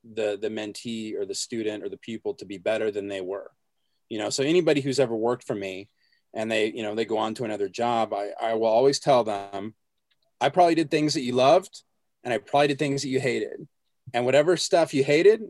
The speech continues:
don't do that stuff in your new job. Like, throw that stuff out, take the stuff that you liked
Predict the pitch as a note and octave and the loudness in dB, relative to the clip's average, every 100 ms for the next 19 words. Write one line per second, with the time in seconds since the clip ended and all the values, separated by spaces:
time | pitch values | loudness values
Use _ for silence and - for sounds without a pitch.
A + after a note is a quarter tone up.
0 | _ C#3+ E3 D#3 C#3 D3+ C#3 A#2 - G#2+ | _ -6 0 0 2 4 4 2 -2 -4
1 | - - _ _ - C3+ C3 B2+ A#2+ A#2+ | -8 -18 _ _ -6 -2 0 0 0 0
2 | A#2 G2 A2 - A#2+ A#2+ A#2 G#2+ _ _ | 0 -4 -14 -16 -4 0 0 -2 _ _
3 | _ _ _ E3+ D#3+ F3 - G#3 D#3 A2+ | _ _ _ 4 6 4 4 2 4 2
4 | A2 - _ - E3 E3 - D#3 - D#3+ | 2 -2 _ -2 -2 -2 2 0 0 -2
5 | D3 A#2+ A#2+ D3 - | 2 2 0 -4 -10